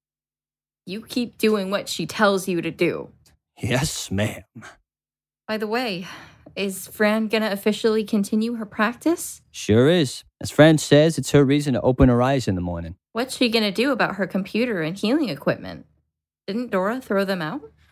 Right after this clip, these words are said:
Speaker 2: While it's true Dora did toss that stuff out, it's also true that I tucked the equipment in Fran's garage, and the healing circle had everything repaired.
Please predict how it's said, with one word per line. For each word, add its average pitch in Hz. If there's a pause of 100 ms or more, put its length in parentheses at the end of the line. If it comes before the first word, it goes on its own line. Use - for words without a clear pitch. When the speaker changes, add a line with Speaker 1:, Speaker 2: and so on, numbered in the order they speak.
(180)
Speaker 2:
While 107
it's 101
true 147
Dora 127
did 127
toss 131
that 110
stuff -
out, 110 (240)
it's -
also 156
true 120
that 110
I 107
tucked 131
the 107
equipment 110
in 98
Fran's 107
garage, 92 (340)
and 87
the 92
healing 139
circle 110
had 90
everything 110
repaired. 92